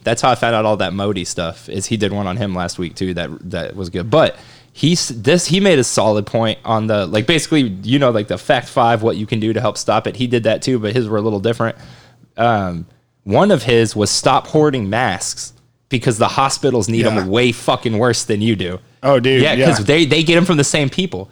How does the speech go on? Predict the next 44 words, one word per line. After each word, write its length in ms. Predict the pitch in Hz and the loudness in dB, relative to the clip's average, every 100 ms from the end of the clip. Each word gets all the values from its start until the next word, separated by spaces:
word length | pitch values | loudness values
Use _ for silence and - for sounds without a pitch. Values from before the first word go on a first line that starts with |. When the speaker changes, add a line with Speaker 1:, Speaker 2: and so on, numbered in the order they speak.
| - - | -12 -2
Speaker 2:
Yes. 200 | 127 113 | 2 4
Speaker 1:
So 80 | |
there's 180 | 185 185 | 6 4
these 140 | 185 170 | 4 4
motherfuckers 720 | 202 185 220 202 196 160 139 | 4 4 2 2 4 2 2
buying 460 | 160 180 175 151 117 - _ _ _ _ | 2 4 4 2 0 -8 _ _ _ _
millions 720 | - 131 165 269 247 196 156 | 0 4 6 8 6 6 4
of 160 | 151 151 | 4 4
'em 180 | 165 165 | 2 2
and 160 | 170 170 | 2 4
then 100 | 160 | 2
trying 220 | - 185 | 2 2
to 60 | 147 | 2
sell 280 | - 208 202 | 2 4 4
'em, 140 | 147 - | 2 -2
and 180 | 156 151 | 0 0
the 60 | |
hospitals 560 | 139 196 190 180 165 139 | 2 0 2 2 2 4
are, 80 | 143 | 2
like, 200 | 131 113 | 2 0
running 400 | 110 151 151 117 | 0 2 2 0
out. 260 | 127 92 - - | -2 -4 -12 -8
Speaker 2:
No, 280 | 123 156 131 | 2 4 4
like, 140 | 120 120 | 2 2
they 60 | |
even 180 | 165 139 | 4 2
said 200 | - 131 | 0 2
that 100 | 127 | 2
on, 160 | 120 113 | 2 0
like, 180 | 98 101 | -4 -6
national 420 | 110 113 110 92 | -6 -4 -4 -4
news. 120 | 98 | -2
Speaker 1:
That's 260 | 170 214 - | -2 0 0
fucking 360 | 262 254 165 | 0 2 0
crazy 500 | - 170 214 214 127 | 0 2 4 4 2
to 80 | 147 | 0
Speaker 2:
Yeah. 80 | - | 0
Speaker 1:
think 200 | 214 202 | 0 2
of, 180 | 113 110 | 2 2
dude. 180 | 139 117 | 0 2
Like, 300 | 147 110 - | 0 0 -10
first 400 | - 196 226 202 | 0 0 2 2
off, 180 | 156 | 2
we're, 320 | 127 165 151 | 2 2 2